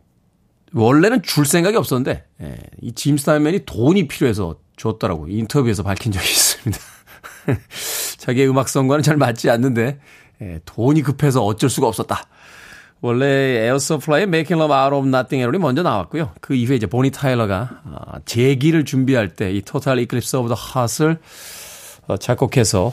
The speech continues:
어, 주게 되면서 새로운 전성기를 맞게 했던 그런 스타 작곡가의 두 곡이었습니다. Total Eclipse of the Heart 그리고 Making Love Out of Nothing at All까지 두 곡의 음악 이어서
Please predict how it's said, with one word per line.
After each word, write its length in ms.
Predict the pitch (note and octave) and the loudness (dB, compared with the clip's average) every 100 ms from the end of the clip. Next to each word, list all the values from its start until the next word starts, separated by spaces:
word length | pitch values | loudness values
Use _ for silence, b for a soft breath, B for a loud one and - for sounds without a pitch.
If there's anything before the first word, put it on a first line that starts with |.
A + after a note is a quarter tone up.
| - | -2
어, 240 | A2 G#2 - | -2 -2 -2
주게 200 | A#2 A#2 | -2 0
되면서 480 | G#2+ F2+ - F#2+ F#2 | 2 0 -2 -6 -8
새로운 380 | - - C#3 B2+ | -12 -6 -2 0
전성기를 480 | B2+ B2+ C#3+ C3+ B2 | 2 4 4 4 2
맞게 260 | G#2 G#2+ | 0 -2
했던 360 | F2+ - F#2 F#2+ | -4 -4 -8 -6
그런 240 | F#2+ F2 | -6 -6
스타 400 | E2 - A#2 F2+ | -4 -2 0 -2
작곡가의 640 | F#2 G#2+ - F2 F2+ D#2 - - | -4 -6 -6 -6 -4 -4 -8 0
두 160 | C3 | 2
곡이었습니다. 560 | A#2+ G2+ D#2+ - D2 - B B B B B B B B | 4 4 0 -4 -8 -10 B B B B B B B B
Total 380 | - A2+ - C#3+ D3+ | -2 0 4 4 4
Eclipse 360 | C3+ B2 - - | 2 0 -2 0
of 100 | B2 | 0
the 100 | A#2 | 0
Heart 360 | - F2+ - - | 0 0 -2 -6
그리고 200 | F2+ E2 | -4 -2
Making 420 | E2 G2+ A#2+ D#3 | 0 0 0 0
Love 220 | D3 - A#2 | 0 2 0
Out 160 | B2+ | 0
of 80 | A#2+ | 0
Nothing 340 | A#2+ C3+ C3+ | 0 0 -2
at 100 | B2+ | -2
All까지 420 | G#2+ F#2+ F2+ E2+ A2 | -4 -6 -6 -8 -8
두 120 | D3+ | -2
곡의 200 | D3+ D3+ | 2 2
음악 220 | A#2+ D2+ A2 | 0 -2 0
이어서 560 | B2+ B2+ - F#3+ A#3 | 0 2 0 0 0